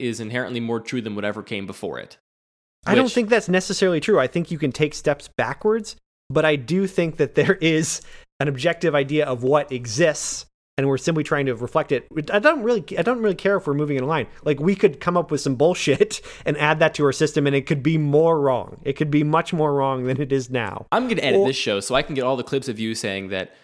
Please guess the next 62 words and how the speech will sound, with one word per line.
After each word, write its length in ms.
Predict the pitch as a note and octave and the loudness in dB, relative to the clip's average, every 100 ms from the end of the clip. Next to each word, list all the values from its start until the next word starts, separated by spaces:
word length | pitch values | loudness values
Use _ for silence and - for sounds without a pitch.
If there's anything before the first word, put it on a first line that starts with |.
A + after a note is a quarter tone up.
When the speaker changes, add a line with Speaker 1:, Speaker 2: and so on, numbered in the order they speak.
| _ - | _ -4
Speaker 1:
objective 520 | C3+ C3+ D#3+ D#3 D3 - - C#3+ | -2 0 0 -2 -6 -12 -10 -8
exists, 560 | B2 B2 B2 - - | -6 -2 -2 -2 -10
and 180 | - A#2+ | -8 -4
then 60 | A#2 | -2
I'll 100 | A#2 | -4
cut 360 | - - E3 | -6 -8 -4
that 160 | C#3 C3+ | -2 -2
in 80 | B2+ | -4
with 100 | A#2+ | -6
the 60 | A2 | -6
part 220 | A#2+ A2 | -6 -4
where 80 | A2+ | -6
you 60 | |
said 280 | A2 A#2 G#2 | -6 -6 -6
nothing 400 | A2 C#3 C#3 C3 | -2 0 0 -2
is 140 | A#2+ A#2 | -4 -4
objective, 640 | G#2 A2+ A2+ A2 G#2+ G#2 | -2 -4 -2 -4 -4 -4
and 80 | A2+ | -6
I'm 80 | A2 | -6
just 140 | A2 | -6
gonna 120 | A2+ G#2+ | -10 -4
go 120 | C3+ | 0
back 200 | B2+ A#2+ | 0 -2
and 120 | A2+ | -4
forth 200 | C3 B2 | -6 -4
on 80 | G#2+ | -4
that 160 | A2 B2 | -6 -6
forever 300 | G#2 F2+ F#2+ | -6 -6 -8
because 280 | - A2+ | -6 -6
I 60 | G#2+ | -6
feel 160 | - D3 | -6 -4
like 100 | A#2 | -4
I'm 240 | G#2 G2 | -6 -8
running 240 | A#2+ C3 A#2 | -6 -4 -4
in 80 | A2+ | -4
circles 280 | F3+ A#2+ | -4 -4
over 140 | G#2 - | -6 -8
here. 280 | - C2 - - _ - | -10 -10 -12 -20 _ 0
Speaker 2:
I 60 | |
Speaker 1:
But 80 | - | 2
Speaker 2:
don't 160 | D#4 D#4 | 2 -2
think 160 | E4 | 0
I'm 120 | C4+ G3+ | 2 2
being, 180 | G#3+ F3 | 0 0
uh, 100 | D#3+ | -4
do 180 | D#3 G3+ | -2 -2
you 60 | |
think 180 | G#3+ B3 | 0 0
I'm 120 | B3 | 0
being 240 | A#3 A3 D3 | -2 -2 -2
not 280 | C3 C#3 - | -2 -4 -4
clear 380 | C3+ B2 C#3 | 0 0 0
about 420 | C#3+ B2 A#2+ A2+ - | -4 -4 -2 -2 -2
what 160 | A#2 | -4
I'm 60 | A2 | 0
Speaker 1:
Yes. 100 | B2 | 0
Speaker 2:
saying, 240 | G#2+ G#2 C3+ | 0 -2 -4
though? 200 | C#3+ D#3 | -4 -6
Speaker 1:
Yes, 360 | C3 C#3+ - - | -4 -4 -4 -12
extremely 380 | - C3 A#2+ A2+ | -6 -2 -2 0
not 180 | G#2+ | -2
clear. 300 | - C3 - | -2 -4 -4